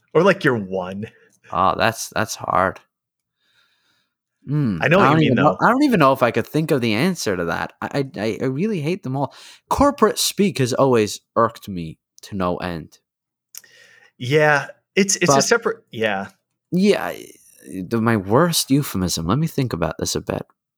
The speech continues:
Speaker 2: My worst historical euphemism. We'll, we'll try to put it in that framing. Um, liberate.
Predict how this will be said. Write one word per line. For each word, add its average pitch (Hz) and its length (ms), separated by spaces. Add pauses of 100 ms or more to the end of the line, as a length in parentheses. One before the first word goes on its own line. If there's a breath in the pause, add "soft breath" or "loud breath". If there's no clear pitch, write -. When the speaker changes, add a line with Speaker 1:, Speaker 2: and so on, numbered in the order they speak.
(180)
Speaker 2:
My 110 100
worst 147 340
historical 98 760
euphemism. 90 640
We'll, 90 240
we'll 95 140
try - 220
to 98 80
put - 200
it 92 100
in 85 80
that 95 240
framing. 87 500 (2250)
Um, 190 800 (3000)
liberate. 113 500